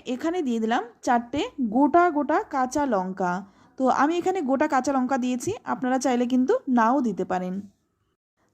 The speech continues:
তারপর ওপর থেকে আবারও দিয়ে দেব দু চামচ কাঁচা সর্ষের তেল। সর্ষের তেলটা দিয়ে দিলাম।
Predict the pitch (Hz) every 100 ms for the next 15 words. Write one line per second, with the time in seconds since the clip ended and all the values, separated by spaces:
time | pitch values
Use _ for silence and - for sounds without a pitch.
0 | - 302 320 330 392 427 262 277 359 370
1 | 381 392 - 247 277 339 370 277 240 240
2 | 254 466 - _ _ - 220 330 359 247
3 | 226 - - 254 233 233 359 480 294 262
4 | - 202 185 185 175 190 - - - -
5 | _ _ _ _ _ _ _ _ _ _
6 | _ - 330 311 349 - 359 370 302 294
7 | 285 311